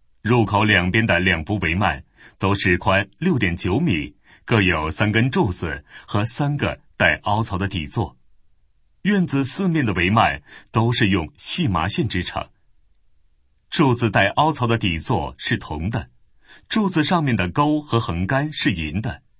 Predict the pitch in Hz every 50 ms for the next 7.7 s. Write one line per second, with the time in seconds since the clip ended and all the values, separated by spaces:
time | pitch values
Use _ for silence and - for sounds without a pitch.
0 | _ _ _ _ _ _ _ _ - 127 110 101 98 104 92 78 78 76 - 151
1 | 165 170 135 95 80 73 76 82 104 117 - - _ _ _ _ _ - - -
2 | - 107 110 98 98 95 95 98 85 78 - - - - 110 104 151 175 190 131
3 | - 87 85 - 110 90 - - 90 78 69 - - - - - - _ - 202
4 | 214 208 190 190 131 95 82 85 90 92 113 151 147 180 180 180 - - 110 92
5 | 90 82 76 67 65 - - _ _ _ _ _ _ _ _ _ _ _ _ _
6 | _ _ _ _ _ 107 107 104 101 98 95 101 95 110 117 101 - - 82 85
7 | 85 85 87 98 117 110 92 78 76 76 80 87 -